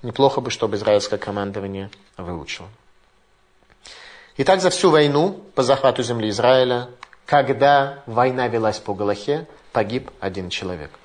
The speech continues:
Иерошуа отправляется один в разведку,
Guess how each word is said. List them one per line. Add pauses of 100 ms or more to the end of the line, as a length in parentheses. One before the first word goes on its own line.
(1200)
Иерошуа
отправляется
один
в
разведку,